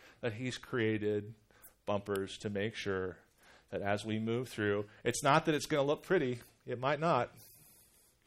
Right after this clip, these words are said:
It's not that it's not gonna <laughs> clank against a couple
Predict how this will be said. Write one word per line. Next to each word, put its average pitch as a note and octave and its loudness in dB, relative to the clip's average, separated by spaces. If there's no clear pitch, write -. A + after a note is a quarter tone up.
It's B2 -2
not D#3 6
that D#3 2
it's C#3+ 0
not D#3 2
gonna C#3 0
<laughs> - -
clank E3 6
against G3 8
a F3 10
couple F3+ 10